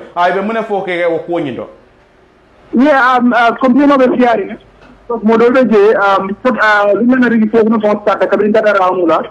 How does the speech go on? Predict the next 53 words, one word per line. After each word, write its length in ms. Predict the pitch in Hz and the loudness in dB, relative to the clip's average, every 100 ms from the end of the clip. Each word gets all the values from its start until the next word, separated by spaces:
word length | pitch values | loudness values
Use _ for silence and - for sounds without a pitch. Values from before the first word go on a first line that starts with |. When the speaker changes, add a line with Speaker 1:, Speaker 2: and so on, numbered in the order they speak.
| - | -14
Speaker 1:
Hmm. 160 | - 156 - | -14 -14 -8
Speaker 2:
Min 120 | 202 208 214 | 0 2 4
musol 260 | 214 208 | 4 2
be 100 | 202 | 2
nda 140 | 180 190 | 2 2
musol 260 | 190 214 202 | 0 0 0
min 120 | 196 | -2
yalo 320 | 196 190 180 | 0 0 2
ko 80 | 370 | 2
be 100 | - | 2
complain 480 | - 196 202 359 - | 0 -2 0 0 0
kam. 260 | 165 240 - - | -2 -4 -6 -12
Speaker 1:
Hmm. 160 | 139 147 | -14 -10
Speaker 2:
Ko 160 | - 208 208 | -4 -2 0
sida 180 | 196 196 | 0 0
je 100 | 180 | 2
la 100 | 190 | 2
fa, 320 | 180 196 196 - | 2 0 0 2
uh, 220 | 185 180 160 | 0 0 0
uh, 320 | 175 175 170 | 2 0 0
uh, 120 | 165 165 | 0 0
two 200 | 196 208 | -2 -2
hours 220 | 190 - | 0 0
in 80 | 349 | 0
the 100 | 339 | 0
hearing 280 | 202 392 349 | 0 2 2
je. 280 | 339 381 247 - - _ _ | 4 2 0 -6 -20 _ _
Then 240 | 180 185 180 | -2 0 0
na 100 | 185 | 0
ray 160 | 185 | 0
ko 200 | 170 196 | 2 2
ko 140 | 180 175 | 4 2
tol 140 | 185 | 2
ndata 260 | 180 180 170 | 2 2 2
ka 140 | - | 0
abri 200 | 143 165 | 0 0
ke 140 | 160 151 | 2 2
la, 100 | 151 | 2
andu 220 | 156 165 | 2 2
man 140 | 160 | 2
ka 100 | 180 | 2
ta 60 | 180 | -2
ndata 300 | 175 165 165 | -2 -2 -2
ka 120 | 165 | -2
meeting 280 | 160 151 156 | 0 0 0
online. 420 | 151 139 139 143 - - - _ _ | 2 2 0 0 -4 -20 -20 _ _
So, 160 | 185 190 | 0 2
ani 160 | 196 | 2
mo 280 | 214 214 214 | 2 2 2
jamal 240 | 202 202 196 | 2 0 -2
min 140 | 196 | -2
yalo 340 | 190 185 190 | 0 2 0
ko 140 | 339 | -2